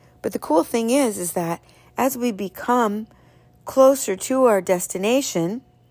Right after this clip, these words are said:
more wild things come along in our life, and they bring us uncertainty. So there's no final scene.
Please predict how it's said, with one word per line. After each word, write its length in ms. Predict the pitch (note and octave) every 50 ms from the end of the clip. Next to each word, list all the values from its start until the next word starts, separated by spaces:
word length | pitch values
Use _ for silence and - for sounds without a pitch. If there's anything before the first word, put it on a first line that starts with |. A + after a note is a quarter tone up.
| _ _ _ _ _ _ _ _ _ _ _ _ - - - - - - - - _
more 340 | - A3+ A#3+ C#4 D4 D4+ C#4
wild 460 | B3 G#3+ A3 A#3 B3 B3+ B3 A3+ G#3+
things 320 | - - B3+ A#3+ A3+ G#3+ -
come 180 | - A3+ G#3+
along 340 | G#3 G3+ G#3 G#3+ G#3+ A3 G#3+
in 120 | G#3 G3 F#3+
our 160 | F#3 F3+ F3+
life, 580 | F#3+ G#3+ D4 E4+ B3+ C#3+ D#3 - - - - _ _ _ _ _ _ _ _ _ _ -
and 180 | - G3 G3
they 80 | F#3+ F#3+
bring 260 | F3+ F#3+ F#3 E3 D3+
us 140 | D3 - -
uncertainty. 500 | D3 C3+ C3+ - D3+ - - - - -
So 160 | - - B3
there's 220 | A#3 B3 B3+ A3+ B3
no 160 | C4 - C#4
final 420 | - - C4 A#3+ A#3+ A3+ G#3+ G3+
scene. 480 | - - - - A3+ G#3 C#3+ A2+ G2